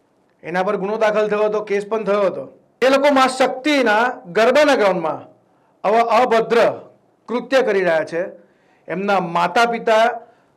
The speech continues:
પોતાની ઉપર જ અત્યારે શરમ અનુભવતા હશે કે કદાચ અમારા સંસ્કારમાં ક્યાંક ને ક્યાંક અભાવ રહી ગયો છે, ત્યારે જ અમારા દીકરા દીકરીઓ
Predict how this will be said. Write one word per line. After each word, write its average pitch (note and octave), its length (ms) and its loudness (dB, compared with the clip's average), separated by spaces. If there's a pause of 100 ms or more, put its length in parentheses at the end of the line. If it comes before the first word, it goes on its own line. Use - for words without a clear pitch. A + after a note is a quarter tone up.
(160)
પોતાની D#4 360 2
ઉપર D#4 180 0
જ C#4+ 240 2
અત્યારે C#4 420 2 (500)
શરમ A#3 540 0
અનુભવતા A#3 600 0
હશે F3 220 0
કે G3+ 120 -4 (600)
કદાચ A3 340 0
અમારા G#3+ 240 0
સંસ્કારમાં F#3+ 800 0 (360)
ક્યાંક G#3 260 -2
ને G#3 140 -4
ક્યાંક G3+ 300 -2
અભાવ G3+ 380 2
રહી A3+ 180 2
ગયો G#3 220 2
છે, C#3 140 -10 (360)
ત્યારે F3+ 200 -4
જ F#3 60 -6
અમારા G3 200 -2
દીકરા F#3+ 340 -4
દીકરીઓ F#3+ 520 -8